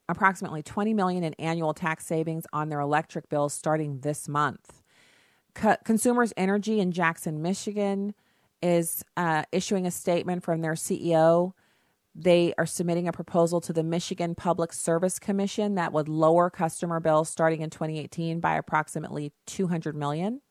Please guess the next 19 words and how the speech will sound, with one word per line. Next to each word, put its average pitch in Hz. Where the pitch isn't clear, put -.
Appalachian 190
Power 226
Company 226
in 170
Milton, 165
West 160
Virginia, 202
they're 185
saving 180
two -
hundred 175
thirty-five 175
million 170
dollars 165
due 175
to 170
the 156
tax 160
cuts, -